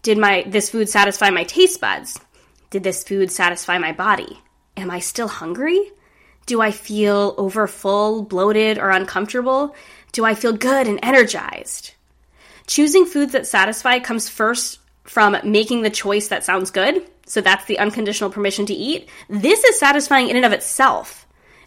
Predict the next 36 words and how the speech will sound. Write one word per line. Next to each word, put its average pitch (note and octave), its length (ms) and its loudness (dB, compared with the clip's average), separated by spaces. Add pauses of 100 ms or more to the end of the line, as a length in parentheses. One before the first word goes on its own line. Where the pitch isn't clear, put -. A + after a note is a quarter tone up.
And B3+ 260 2
then D4 300 2
it's - 200 0
recognizing A#3+ 840 0
whether G#3 280 4
or G#3 60 4
not G3+ 260 2
it G3+ 120 -4
satisfies F#3 600 0
physically. - 640 -6 (760)
And A3+ 180 4
then A3 120 4
you A#3 120 -4
can B3 180 -2
start A3 340 2
taking G3+ 340 -2
note C4+ 180 -2
of C#4 80 -4
these - 200 -10
things. - 460 -14 (640)
So C#4 160 2
having C4+ 300 4
a C4 40 4
balance G#3+ 440 4
of G#3 80 -4
all B3 200 6
nutrients, G#3 540 0
especially G#3 460 -2
fat A3 240 2
and G3+ 100 -6
protein, F#3 400 -2
helps - 240 -6
to G#3 120 -4
satisfy F#3+ 480 -2
us F3 140 -8
physically. D4 480 -2